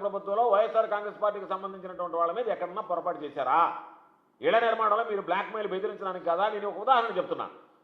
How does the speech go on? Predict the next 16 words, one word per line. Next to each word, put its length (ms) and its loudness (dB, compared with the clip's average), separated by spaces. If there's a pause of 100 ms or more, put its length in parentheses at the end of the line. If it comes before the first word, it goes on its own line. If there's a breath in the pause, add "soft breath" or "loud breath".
(120)
పొదలకూరులో 480 4
లేఅవుట్లు 380 2
వేశారు, 320 -2 (460)
దానికి 220 -4
ఫోర్జరీ 420 2
సంతకాలు 460 -2
చేశారు, 260 -4 (460)
నుడా 240 8 (140)
ఒప్పుకొనింది, 460 4 (120)
ఫోర్జరీ 400 2
సంతకాలు 360 0
చేశారు. 240 -2 (500)
చంద్రమోహన్ 540 6
నోటికుండా 400 6
మాట్లాడాడు, 480 2 (220)
ఏమని? 240 4